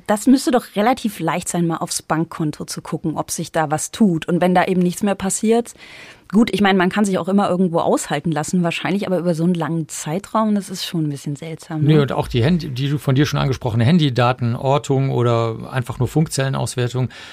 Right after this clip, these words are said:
Speaker 2: die wäre ja auch überhaupt kein Problem. Es, es steht und fällt wirklich damit, dass es irgendwen interessiert. Ga-, das hört sich irgendwie nicht so gut an, wenn du denkst, dir wird halt geholfen vom Universum, von der Polizei, von Gott oder von irgendwem, aber so ist es halt nicht,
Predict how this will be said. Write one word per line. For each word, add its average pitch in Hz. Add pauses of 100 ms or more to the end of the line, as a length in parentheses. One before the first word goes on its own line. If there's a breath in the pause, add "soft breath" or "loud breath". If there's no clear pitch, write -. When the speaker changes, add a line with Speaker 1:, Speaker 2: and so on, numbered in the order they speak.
(240 loud breath)
Speaker 2:
die 117
wäre 120
ja 110
auch 147
überhaupt 113
kein 113
Problem. 113
Es, 120
es -
steht -
und 160
fällt 147
wirklich 151
damit, 143
dass 120
es 113
irgendwen 135
interessiert. 117 (160)
Ga-, -
das -
hört 170
sich - (320 loud breath)
irgendwie 151
nicht 156
so 151
gut 175
an, 143
wenn 143
du 131
denkst, 143 (720 loud breath)
dir 139
wird 147
halt 131
geholfen 147
vom 139
Universum, 131
von 131
der 127
Polizei, 131
von 123
Gott 139
oder 135
von 131
irgendwem, 120
aber 127
so 123
ist 175
es 139
halt 110
nicht, 139